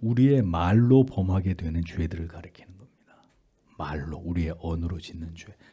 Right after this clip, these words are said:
결국 우리의 마음과 영혼이 하나님의 은혜 안에 거하지 않을 때 우리의 판단은 흐려지게 되고 의지는 나약하게 되고 우리의 마음은 죄악에 치우치게 됩니다.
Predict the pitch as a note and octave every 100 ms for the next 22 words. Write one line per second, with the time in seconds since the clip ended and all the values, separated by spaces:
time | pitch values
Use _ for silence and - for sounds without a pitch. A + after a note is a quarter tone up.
0 | - A#2+ D3 B2 - _ - - - -
1 | _ A#2+ C#3 E3 C#3+ G2 A2+ A#2 G#2+ F2
2 | F#2 F2+ F#2 F2 D#2+ _ _ _ - D3
3 | D#3 D#3+ C3 C#3 C#3+ - C3+ D3+ C#3+ F2
4 | F#2 G2 - E2+ F2 F#2+ D#2+ E2+ E2 D#2+
5 | D#2 F2+ C3+ - A2 A#2+ A2 - - C3
6 | B2 A#2+ A2+ - - C#3+ A#2+ G2 F2+ E2
7 | E2 - - - B2 A2+ A2 A2+ A#2 G#2+
8 | F2+ F#2+ G2 - E2+ D#2+ E2 E2+ - C3+
9 | - _ _ _ _ _ - G#2+ A2+ G2+
10 | F2 F2 G2 - F2+ F2+ F#2 E2+ - -
11 | - C3+ A2 - - E2+ D#2+ F#2